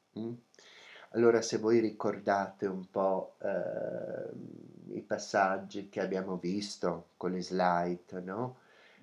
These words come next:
Ehm, rispetto alla scelta del partner, rispetto alle scelte di coppia, eccetera. Ehm, come scegliamo un'altra persona, su quali basi, su quali meccanismi e via discorrendo.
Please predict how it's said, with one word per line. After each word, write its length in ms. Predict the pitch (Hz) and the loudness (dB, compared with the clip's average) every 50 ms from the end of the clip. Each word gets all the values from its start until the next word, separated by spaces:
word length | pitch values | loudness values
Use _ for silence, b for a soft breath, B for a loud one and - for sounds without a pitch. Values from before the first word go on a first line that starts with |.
| 92 - | -8 0
Ehm, 1200 | 107 110 104 98 98 95 92 87 95 101 - - - - - - - - - - - - - - - - - 50 50 50 50 50 - - - - - - - - | 2 4 4 4 2 0 0 0 -2 -2 -4 -4 -4 -2 -2 -2 -2 -4 -6 -6 -6 -6 -6 -6 -8 -10 -12 -10 -12 -12 -12 -12 -14 -14 -14 -16 -16 -16 -8 -4
rispetto 560 | 104 104 104 101 - - 104 98 95 - 104 | -4 -4 -4 -6 -4 -2 -2 -2 0 0 -2
alla 160 | 95 95 95 | 0 0 0
scelta 1120 | 95 - - - - 101 95 92 90 90 87 87 90 87 - _ - 90 87 87 87 90 B B B B B | -4 -4 -6 -2 0 0 2 2 2 0 0 -2 -4 -6 -8 _ 0 0 2 2 0 -4 B B B B B
del 260 | B - 92 95 90 87 | B -4 -2 -2 -2 -2
partner, 800 | - - - 90 85 85 85 85 - 82 85 85 85 87 87 87 | 0 2 2 4 4 2 2 0 -2 -4 -6 -6 -6 -6 -4 -4
rispetto 460 | 92 90 - - - 87 87 - 90 | -6 -8 -6 -6 -6 -6 -4 -4 -4
alle 120 | 87 87 | -4 -4
scelte 500 | 85 - - - 87 87 85 - 90 87 | -4 -6 -4 -4 -4 -4 -4 -6 -6 -6
di 160 | - 90 87 - | -6 -8 -10 -10
coppia, 520 | - - 90 87 87 85 - - - 87 82 | -6 -2 0 0 0 -2 -6 -8 -6 -6 -6
eccetera. 680 | 82 - - - 85 80 - - _ - 87 85 85 B B B B B B B B B B B B B | -6 -8 -8 -6 -6 -6 -6 -10 _ -14 -14 -14 -16 B B B B B B B B B B B B B
Ehm, 960 | - - 110 104 95 92 92 92 92 92 92 90 90 90 85 78 80 76 87 | -2 0 0 2 2 0 -2 -4 -4 -6 -6 -6 -6 -6 -6 -8 -8 -10 -8
come 320 | - - 127 113 110 110 104 | 0 2 4 4 4 4 0
scegliamo 640 | 104 - - 101 98 95 101 92 92 92 92 92 | -2 -4 -4 -4 -2 0 0 0 0 -2 -2 -4
un'altra 400 | 92 92 92 92 87 - 92 92 | -4 -4 -4 -4 -4 -4 -4 -4
persona, 520 | - - 95 90 - - - 98 95 95 92 | -2 -4 -6 -6 -6 -6 -6 -4 -4 -4 -6
su 200 | - - - 92 | -6 -8 -10 -6
quali 300 | - 98 92 90 92 95 | -2 -2 0 0 0 -4
basi, 420 | 90 87 92 90 87 87 87 90 - | -2 0 0 2 2 0 -2 -4 -10
su 200 | - - 92 - | -12 -14 -12 -4
quali 260 | - 95 90 90 90 | 0 0 0 0 0
meccanismi 1200 | 90 92 92 - - 98 95 95 95 92 90 87 87 87 87 - 87 87 90 90 90 90 87 87 | -4 -4 -6 -6 -6 -6 -6 -4 -4 -4 -4 -2 -2 -4 -6 -6 -6 -6 -4 -2 -2 -2 -2 -4
e 40 | 85 | -2
via 160 | 87 90 90 | -2 -4 -4
discorrendo. 1000 | 87 90 87 - - - 92 90 90 87 82 80 80 87 82 82 85 87 - | -4 -6 -10 -8 -6 -6 -6 -4 -4 -6 -8 -10 -12 -14 -12 -12 -12 -14 -14